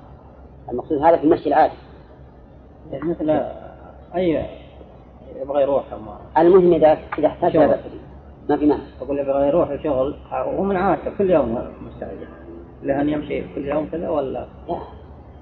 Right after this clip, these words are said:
Speaker 1: الأولى إنه يرتب وقته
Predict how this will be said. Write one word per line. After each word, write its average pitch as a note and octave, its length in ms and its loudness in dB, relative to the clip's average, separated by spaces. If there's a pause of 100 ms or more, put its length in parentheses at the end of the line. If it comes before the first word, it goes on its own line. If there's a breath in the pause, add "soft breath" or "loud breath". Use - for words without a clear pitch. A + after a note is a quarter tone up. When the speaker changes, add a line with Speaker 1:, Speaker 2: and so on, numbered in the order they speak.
(140)
Speaker 1:
الأولى D#3 640 4
إنه C#3 220 2
يرتب C3+ 420 -2 (440)
وقته F#2 460 -6